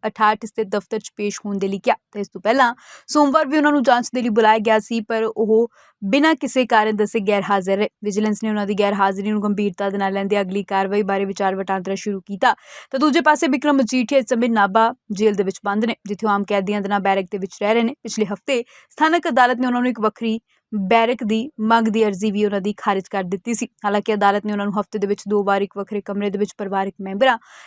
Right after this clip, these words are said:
ਤੇ ਵਕੀਲਾਂ ਨੂੰ ਮਿਲਣ ਦੀ ਆਗਿਆ ਦੇ ਦਿੱਤੀ ਹੈ, ਜੋ ਕਿ ਉਹਨਾਂ ਦੇ ਲਈ ਅੰਸ਼ਕ ਰਾਹਤ ਹੈ। ਤਾਂ ਮਜੀਠੀਆ ਦੀ ਜ਼ਿਲ੍ਹਾ ਅਦਾਲਤ ਤੋਂ ਜ਼ਮਾਨਤ ਅਰਜ਼ੀ ਵੀ ਪਹਿਲਾਂ ਰੱਦ ਹੋ ਚੁੱਕੀ ਹੈ ਤੇ ਹੁਣ ਉਹਨਾਂ ਦੇ ਸਾਲੇ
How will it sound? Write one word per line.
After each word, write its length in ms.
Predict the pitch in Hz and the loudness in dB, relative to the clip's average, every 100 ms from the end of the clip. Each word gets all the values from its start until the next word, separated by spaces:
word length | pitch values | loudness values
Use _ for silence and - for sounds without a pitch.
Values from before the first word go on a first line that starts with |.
| - | -4
ਤੇ 80 | 320 | -2
ਵਕੀਲਾਂ 360 | 294 339 320 | 2 4 4
ਨੂੰ 100 | 320 | 4
ਮਿਲਣ 220 | 269 247 233 | 2 2 2
ਦੀ 80 | |
ਆਗਿਆ 240 | 214 196 208 | 2 2 0
ਦੇ 140 | 190 | 0
ਦਿੱਤੀ 320 | 185 180 240 | -2 -2 -2
ਹੈ, 60 | 233 - 208 | -2 -4 -2
ਜੋ 180 | 220 | 0
ਕਿ 200 | 214 226 | 0 -4
ਉਹਨਾਂ 260 | - 214 208 | -2 -2 0
ਦੇ 100 | 202 | 0
ਲਈ 120 | 202 - | -2 -4
ਅੰਸ਼ਕ 320 | 220 214 196 | -4 -2 -4
ਰਾਹਤ 380 | 190 185 - 214 | -4 -6 -4 -6
ਹੈ। 60 | - _ _ | -8 _ _
ਤਾਂ 120 | 269 | 0
ਮਜੀਠੀਆ 420 | 277 269 302 349 | 2 2 2 2
ਦੀ 140 | 330 349 | 2 2
ਜ਼ਿਲ੍ਹਾ 240 | 302 294 | 4 4
ਅਦਾਲਤ 340 | 277 233 247 254 | 6 4 4 2
ਤੋਂ 100 | 285 | 2
ਜ਼ਮਾਨਤ 400 | 247 247 240 240 - | 2 4 2 0 -2
ਅਰਜ਼ੀ 240 | 226 202 247 | -2 0 0
ਵੀ 100 | 233 | 0
ਪਹਿਲਾਂ 320 | 226 226 226 | 0 2 4
ਰੱਦ 180 | 214 208 226 | 2 0 -2
ਹੋ 80 | 214 | -4
ਚੁੱਕੀ 320 | 214 - 220 | -6 -2 0
ਹੈ 40 | |
ਤੇ 100 | 226 | 2
ਹੁਣ 220 | 190 220 220 | 0 0 0
ਉਹਨਾਂ 200 | 220 202 | 0 2
ਦੇ 280 | 214 220 - _ - | 4 4 2 _ -10
ਸਾਲੇ 400 | - 233 233 | 2 4 4